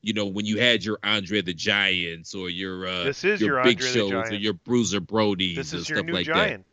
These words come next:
Speaker 2: This is your new Andre the Giant.
Speaker 1: Yeah, but Andre had some athleticism before he got too fat and broken down. Like, Andre
Speaker 2: I
Speaker 1: used to
Speaker 2: don't know.
Speaker 1: throw
Speaker 2: I
Speaker 1: drop kicks and shit.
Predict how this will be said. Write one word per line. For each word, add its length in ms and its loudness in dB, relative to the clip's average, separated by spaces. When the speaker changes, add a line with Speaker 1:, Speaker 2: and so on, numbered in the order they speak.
Speaker 2:
This 160 -12
is 120 -12
your 120 -8
new 160 -10
Andre 300 -6
the 100 -10
Giant. 300 -12
Speaker 1:
Yeah, 140 6
but 180 0
Andre 460 0
had 220 -4
some 120 -10
athleticism 800 -6
before 300 -6
he 60 -2
got 240 -2
too 160 -4
fat 400 -2
and 160 -6
broken 260 -6
down. 220 -2
Like, 160 -2
Andre 300 4
Speaker 2:
I 20 4
Speaker 1:
used 120 0
to 60 -4
Speaker 2:
don't 100 -8
know. 140 4
Speaker 1:
throw 80 0
Speaker 2:
I 40 2
Speaker 1:
drop 200 0
kicks 300 -4
and 100 -12
shit. 280 -8